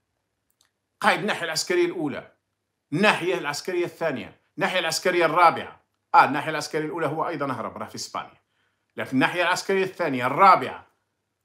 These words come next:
قائد المخابرات السابق، بوعزة وسيني، قائد المخابرات اللي كان قبله لفترات طويلة، بشير طرطاق، وقادة كثيرين جدًا. بصح أنا سميت لكم فقط الأسماء اللي معروفة يعني.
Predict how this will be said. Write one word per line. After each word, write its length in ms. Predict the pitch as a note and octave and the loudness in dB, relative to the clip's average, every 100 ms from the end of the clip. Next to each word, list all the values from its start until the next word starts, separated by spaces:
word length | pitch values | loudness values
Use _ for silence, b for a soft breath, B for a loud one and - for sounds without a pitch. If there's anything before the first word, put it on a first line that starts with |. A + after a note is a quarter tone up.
| - | 6
قائد 200 | A3 G3 | 8 8
المخابرات 540 | F#3 F#3+ G3 F#3+ G#3 | 2 2 4 4 4
السابق، 580 | G3 - A3 G3 D3 - - _ _ _ _ _ _ _ - | 2 2 4 4 2 -8 -20 _ _ _ _ _ _ _ -2
بوعزة 340 | B2+ D3 F3 | 0 2 0
وسيني، 420 | F#3 F3+ D#3+ A2+ | 0 -2 -4 -6
قائد 320 | - G#3 G#3 G3 | 4 6 6 4
المخابرات 640 | G3+ D#3+ G#3 G#3+ A#3+ A#3 | 0 6 8 10 8 6
اللي 120 | G3+ | 0
كان 200 | G#3 A3+ | -2 -2
قبله 440 | A3 A3+ G#3 A#3 A3+ | 0 -2 -2 0 0
لفترات 420 | G#3 G#3+ A3+ A3 | 0 -2 -2 -2
طويلة، 580 | A3 A3 G#3 D3+ A2 - _ _ _ _ | 2 2 2 0 -6 -10 _ _ _ _
بشير 260 | C#3+ - F#3 | -6 -4 -2
طرطاق، 600 | F#3 F3+ F3 A#2+ - - _ _ _ _ _ _ _ _ _ _ _ | 0 2 2 2 0 -14 _ _ _ _ _ _ _ _ _ _ _
وقادة 560 | G#3 G#3+ - G#3+ F#3 F3+ | -2 -2 0 0 0 -4
كثيرين 600 | F#3 - F3 G3+ G3+ D3+ | -6 -6 -6 -6 -8 -8
جدًا. 560 | A#2 F#3 A#2+ G#2+ E2 _ _ _ _ _ _ _ _ _ _ _ | -8 -10 -14 -18 -18 _ _ _ _ _ _ _ _ _ _ _
بصح 140 | - - | -14 -8
أنا 100 | C#3 | -6
سميت 360 | D3+ E3+ F#3+ | -6 -6 -8
لكم 140 | - D#3 | -8 -8
فقط 280 | - F3 | -8 -10
الأسماء 400 | D3+ D3+ - A3 | -14 -12 -8 -6
اللي 160 | E3+ E3 | -6 -4
معروفة 460 | D#3+ C#3 A3 - G2 | -4 -4 -6 -8 -12
يعني. 280 | - _ | -16 _